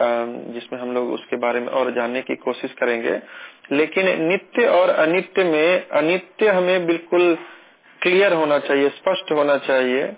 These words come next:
कि जो भी चीजें हम देखते हैं, जो इन, अ, प्राकृतिक ज्ञानेंद्रियों से हम जिसका अनुभव करते हैं,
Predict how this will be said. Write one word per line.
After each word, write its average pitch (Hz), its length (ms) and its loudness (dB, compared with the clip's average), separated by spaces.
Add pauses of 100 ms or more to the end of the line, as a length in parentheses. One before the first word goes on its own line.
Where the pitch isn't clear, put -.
(880)
कि 160 100 0
जो 151 260 2
भी 196 160 0
चीजें 196 880 0
हम 156 180 -2
देखते 156 480 2
हैं, 131 400 -4 (300)
जो 143 320 0
इन, 151 280 -2 (840)
अ, 127 460 -6 (840)
प्राकृतिक 151 720 0 (680)
ज्ञानेंद्रियों 143 800 2
से 180 160 0
हम 156 260 2
जिसका 147 320 -2
अनुभव 127 480 0
करते 135 380 -2
हैं, 117 400 -4